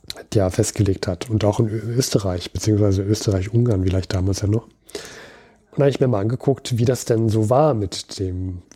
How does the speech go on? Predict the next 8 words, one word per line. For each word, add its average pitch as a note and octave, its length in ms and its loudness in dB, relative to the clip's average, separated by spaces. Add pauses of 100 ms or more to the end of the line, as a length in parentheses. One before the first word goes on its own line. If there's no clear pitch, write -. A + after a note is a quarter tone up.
(140)
Frauenwahlrecht. G#2+ 1200 -2
Und A2 520 -2
das A#2+ 160 0
wird C3+ 100 4
jetzt D3+ 180 2
ein C#3+ 60 0
kleiner C3+ 280 2
Exkurs. - 760 -4